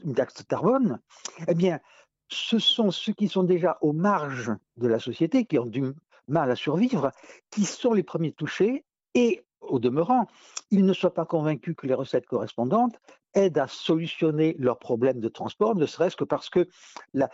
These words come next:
l'innovation technique est en retard par rapport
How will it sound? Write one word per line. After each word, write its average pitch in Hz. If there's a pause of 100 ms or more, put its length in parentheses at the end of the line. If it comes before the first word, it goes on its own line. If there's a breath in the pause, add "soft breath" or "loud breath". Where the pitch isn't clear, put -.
(140)
l'innovation 165
technique 160
est 127
en 156
retard 165
par 135
rapport -